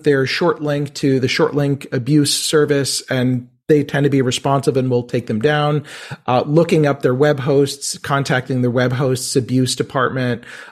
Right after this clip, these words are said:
Um, if they're sending affiliate links, going and contacting the brand,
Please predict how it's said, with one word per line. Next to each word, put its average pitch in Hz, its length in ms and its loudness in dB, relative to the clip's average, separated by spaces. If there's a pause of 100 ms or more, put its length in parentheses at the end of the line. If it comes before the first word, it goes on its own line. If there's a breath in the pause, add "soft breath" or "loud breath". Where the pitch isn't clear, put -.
(160)
Um, 113 420 -2 (160)
if 151 160 0
they're 139 500 4
sending 165 440 2
affiliate 180 580 2
links, 147 400 -2
going 143 420 0
and 127 280 -4
contacting 131 840 -2
the 127 80 0
brand, 131 560 0